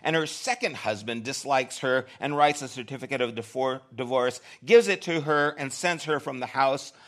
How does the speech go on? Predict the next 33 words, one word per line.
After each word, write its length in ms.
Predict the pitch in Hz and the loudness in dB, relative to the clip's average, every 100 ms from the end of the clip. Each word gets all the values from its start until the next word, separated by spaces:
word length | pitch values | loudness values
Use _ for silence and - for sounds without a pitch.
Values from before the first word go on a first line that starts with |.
| - | -2
or 160 | - - | 0 2
if 180 | 202 185 | 2 -2
he 180 | - 151 | -2 2
dies, 680 | 170 208 156 135 139 135 - - - | 6 6 8 6 4 0 -12 -10 -4
then 180 | 277 269 | -2 -2
the 80 | |
first 460 | - 233 247 233 - | -4 0 0 -2 0
husband 460 | 131 131 123 123 123 _ | 2 2 -2 -6 -8 _
who 120 | - 170 | -8 -4
divorced 520 | 160 151 202 202 - | -4 -2 -2 -4 -4
her 120 | 127 | -4
is 220 | 117 113 | -4 -6
not 280 | 120 226 247 | -6 -8 -6
allowed 380 | 127 120 104 104 | -4 -2 -4 -8
to 100 | 117 | -8
marry 300 | 110 104 98 | -6 -6 -6
her 160 | 101 | -6
again 460 | 101 95 98 110 135 - - - | -6 -4 -4 -4 -6 -12 -20 -4
after 340 | 143 151 - 131 | -2 -2 -6 -8
she 160 | 139 | -6
has 140 | 113 110 | -6 -6
been 260 | 120 127 | -6 -6
defiled. 640 | 110 - 110 98 104 147 - _ _ _ _ _ _ _ _ _ _ _ _ _ _ | -8 -2 2 4 4 0 -4 _ _ _ _ _ _ _ _ _ _ _ _ _ _
That 360 | 147 196 196 139 | 2 2 2 0
would 220 | 156 123 | -2 0
be 420 | 135 143 147 151 _ _ _ _ _ | -2 -2 -4 -8 _ _ _ _ _
detestable 760 | 104 - 180 175 - 92 95 95 | -16 4 4 4 -2 -4 -4 -4
in 100 | 104 | -8
the 100 | 98 | -4
eyes 280 | 95 92 95 | -2 -4 -6
of 100 | 98 | -6
the 60 | |
Lord. 440 | 107 113 80 65 | -2 -2 -2 -6